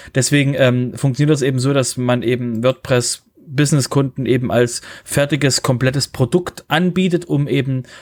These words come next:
das Problem des Kunden zu lösen und halt nicht sagst, „Kann ich dir alles bauen, das kostet halt extra und, ähm, ich kann dir auch eine Community-Seite bauen, ähm, ich weiß nicht, was in zwei Jahren ist, wenn ich weg bin“,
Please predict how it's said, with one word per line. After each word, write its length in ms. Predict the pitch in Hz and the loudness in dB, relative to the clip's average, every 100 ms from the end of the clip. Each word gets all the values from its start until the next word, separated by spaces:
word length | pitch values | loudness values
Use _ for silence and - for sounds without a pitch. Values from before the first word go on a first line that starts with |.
| - | -4
das 180 | 127 | -4
Problem 420 | - 131 127 135 139 | -2 -2 2 2 0
des 120 | - | 0
Kunden 280 | 180 180 131 | 2 2 2
zu 100 | 127 | 2
lösen 280 | 127 131 | 2 2
und 80 | 131 | 2
halt 120 | 120 | 0
nicht 180 | 131 165 | 2 -2
sagst, 280 | - 139 - | 2 0 0
„Kann 100 | 143 | -2
ich 100 | 131 | 0
dir 120 | - | 0
alles 180 | 139 139 | 0 0
bauen, 260 | - 131 120 | 4 4 2
das 120 | - | -2
kostet 240 | 135 131 | -2 0
halt 40 | 123 | 0
extra 520 | 180 - 170 160 160 - - - - | -2 0 2 2 0 -8 -20 -16 0
und, 280 | 147 135 127 | 2 2 2
ähm, 280 | 131 123 123 | 2 2 0
ich 100 | 113 | -2
kann 160 | 151 160 | 0 2
dir 80 | |
auch 60 | 143 | 2
eine 100 | 131 | 2
Community-Seite 600 | 127 175 220 170 165 156 | 2 2 2 2 2 2
bauen, 460 | 143 143 147 143 127 | 2 2 2 0 0
ähm, 360 | 131 127 127 - - _ - - - | 0 0 -2 -10 -20 _ -20 -16 -6
ich 140 | 131 | 0
weiß 140 | 156 143 | 0 2
nicht, 120 | 175 | 2
was 140 | 160 | 2
in 80 | 147 | 0
zwei 180 | - 131 | 2 2
Jahren 180 | 180 196 | 4 2
ist, 120 | - | 0
wenn 100 | 139 | -2
ich 100 | 135 | -2
weg 220 | 233 - | -2 -2
bin“, 260 | 208 196 | -2 -2